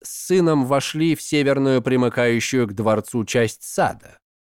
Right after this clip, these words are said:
то есть попали из царства деревьев и теней на открытое светлое пространство. Впереди лежали четыре прямоугольных пруда. Идеальная гладь отражала яростные краски заката,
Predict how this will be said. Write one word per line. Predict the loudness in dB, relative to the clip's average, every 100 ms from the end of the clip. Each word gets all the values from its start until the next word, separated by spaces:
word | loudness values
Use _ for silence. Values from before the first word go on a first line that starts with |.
| _
то | 2
есть | 2 0 -6
попали | -4 -2 2 2 2
из | 0 -2 -4
царства | -2 0 0 0 -2 -2
деревьев | 0 2 2 2 0 -2 -2
и | -4 -4
теней | -2 -2 0 0 -2 -6 _ -4
на | 0 0
открытое | -2 0 0 2 2 2
светлое | 0 2 2 2 0 2
пространство. | 2 0 0 -8 -8 -14 -18 -18 -20 _ _ _ _ -20
Впереди | -2 2 2 2 2
лежали | 2 2 2 2 0
четыре | 0 0 2 2 2
прямоугольных | 2 2 2 4 2 4 0 -2
пруда. | 0 0 -2 -10 -14 _ _ _ _
Идеальная | -4 0 4 4 4 2 0 0
гладь | 0 2 2 2 0
отражала | -2 2 0 2 2 2
яростные | 2 2 2 2 -2 -2 -2 -2
краски | -2 -2 0 -2 -4 -2
заката, | 0 -2 -2 -2 -2 -2 -4 -4